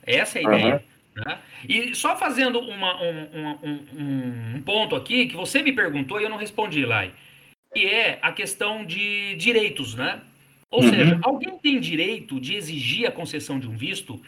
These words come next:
Speaker 1: exigir a, a, a, o reconhecimento de refúgio, né? Não, não tem. Tá? Então, por exemplo, eu não posso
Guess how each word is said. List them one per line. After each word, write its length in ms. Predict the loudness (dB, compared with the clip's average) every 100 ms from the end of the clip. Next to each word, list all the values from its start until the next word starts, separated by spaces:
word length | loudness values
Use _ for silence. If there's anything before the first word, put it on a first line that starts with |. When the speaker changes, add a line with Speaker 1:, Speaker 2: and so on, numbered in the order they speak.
| -20 -20 _ _
Speaker 1:
exigir 600 | -6 -2 0 0 2 4
a, 100 | 4
a, 640 | 2 0 -2 -2 -4 -4 -4
a, 40 | -2
o 20 |
reconhecimento 680 | -2 -4 -6 -4 -4 -4 -6
de 80 | -8
refúgio, 680 | -10 -10 -8 -6 -6 -8 -12 -20 _ -4
né? 320 | 0 0 -2 -10 _ _
Não, 320 | -8 -4 -2 0
não 220 | 0 0
tem. 360 | 0 0 -2 -12 _ _ _ _ _ _ _ _ _ _
Tá? 240 | -4 -4 -6 -10
Então, 220 | -4 -4
por 160 | 0 0
exemplo, 400 | 0 -2 -4 -6 -20 _ _ _ _ _ _ -4
eu 60 | 0
não 180 | 0 0
posso 640 | 2 4 4 -2 -8 -12